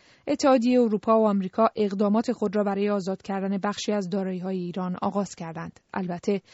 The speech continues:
رسیدن به سازوکار اجرای این توافق آنچنان هم آسان نبود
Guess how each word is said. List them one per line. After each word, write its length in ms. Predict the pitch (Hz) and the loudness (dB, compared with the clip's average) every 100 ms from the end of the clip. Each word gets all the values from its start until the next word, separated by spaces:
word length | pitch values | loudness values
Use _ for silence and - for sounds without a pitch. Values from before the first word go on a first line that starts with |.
| - - - | -20 -8 -4
رسیدن 400 | 196 214 208 214 | -2 2 2 2
به 80 | 202 | 2
سازوکار 460 | 208 196 196 226 220 | 0 0 0 2 4
اجرای 440 | 208 202 220 226 | 2 2 2 4
این 260 | 220 220 220 | 4 2 2
توافق 640 | 214 208 208 - 254 214 | 2 0 0 2 2 2
آنچنان 500 | - 208 - 202 202 | -2 -2 -2 -2 -2
هم 180 | 196 202 - | 0 -2 -2
آسان 400 | 190 - 202 214 | -4 -2 0 2
نبود 320 | 220 226 | 2 0